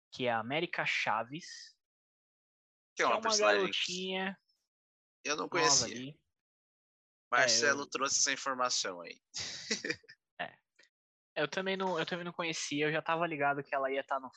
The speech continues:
Speaker 1: filme, e aí nesse trailer ela aparece ali prima-, pela primeira vez, né? É, pelo que eu pesquisei, assim, do personagem, a gente até pegou uma imagem aqui dela nos quadrinhos,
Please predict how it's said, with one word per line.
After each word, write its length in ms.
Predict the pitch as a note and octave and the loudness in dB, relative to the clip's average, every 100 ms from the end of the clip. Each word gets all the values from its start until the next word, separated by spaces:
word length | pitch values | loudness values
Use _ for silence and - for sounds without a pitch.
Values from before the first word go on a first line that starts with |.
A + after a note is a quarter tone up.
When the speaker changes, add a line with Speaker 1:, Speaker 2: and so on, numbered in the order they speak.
| - | -10
Speaker 1:
filme, 540 | A#2+ C#3 D3 C#3 A#2+ G#2 | -4 -4 -4 -6 -8 -4
e 100 | A#2 | -2
aí 140 | A#2 | -2
nesse 240 | A#2 A#2+ - | -6 -12 -12
trailer 340 | A#2+ A2+ A2 | -10 -6 -6
ela 360 | G#2+ G#2 G2+ G2 F2+ F2 F2 | -4 0 0 -2 -6 -12 -10
aparece 460 | B2 G#2+ A#2 C3+ A2+ | -4 -2 -2 -4 -14
ali 120 | G#2+ | -16
prima-, 360 | - G#2 G#2 _ | -18 -16 -18 _
pela 140 | G#2+ | -16
primeira 400 | G2+ G2+ G2+ F#2+ F#2 | -14 -16 -16 -14 -12
vez, 300 | G2+ C3 B2+ | -8 -8 -8
né? 180 | B2 - _ - _ _ _ _ _ _ | -12 -14 _ -20 _ _ _ _ _ _
É, 880 | A#2+ A#2+ B2 B2 B2 B2 B2 A#2+ - _ _ _ _ _ _ _ | 0 2 4 2 2 2 2 0 -2 _ _ _ _ _ _ _
pelo 240 | G#3+ D4 F4 | -2 0 -2
que 140 | - | -2
eu 80 | E3 | -2
pesquisei, 520 | - D#3 - A#2+ B2 | 0 -2 -4 -4 -4
assim, 220 | A#2+ - | -4 -8
do 100 | A2 | -14
personagem, 680 | - G#2+ - G2+ A#2+ A#2+ A2+ - _ _ _ _ _ _ _ _ _ _ - | -12 -12 -10 -6 -6 -6 -10 -20 _ _ _ _ _ _ _ _ _ _ -8
a 280 | - G#2+ G#2 | -4 -2 -2
gente 380 | G#2 A2+ - - _ | -4 -6 -6 -6 _
até 120 | A#2 | -8
pegou 240 | A#2 A2 G#2+ | -6 -8 -8
uma 60 | |
imagem 320 | G#2 G#2 G#2 | -6 -6 -6
aqui 140 | G2+ G#2+ | -10 -10
dela 220 | G#2 F#2+ | -8 -8
nos 100 | F#2+ | -10
quadrinhos, 520 | - F#2+ A#2 A#2+ - | -14 -14 -10 -8 -10